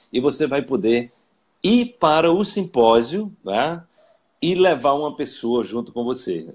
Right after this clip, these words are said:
né, pagando apenas uma taxa administrativa. Então, você se inscreve para o curso e tem a oportunidade. O simpósio, gente,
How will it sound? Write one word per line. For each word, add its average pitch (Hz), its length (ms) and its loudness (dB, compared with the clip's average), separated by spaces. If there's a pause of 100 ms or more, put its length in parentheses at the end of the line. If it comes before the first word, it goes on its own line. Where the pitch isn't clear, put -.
né, 104 260 -2
pagando 127 340 0
apenas 160 380 -6
uma 175 140 -10
taxa 170 460 -6
administrativa. 104 760 -8
Então, 117 180 -4
você 117 140 -10
se - 140 -10
inscreve 170 520 0
para 160 180 2
o 135 40 -2
curso - 800 -4
e 123 120 -2
tem 156 160 2
a 170 40 4
oportunidade. 147 800 2
O 165 60 -2
simpósio, 170 640 -2
gente, 85 380 -10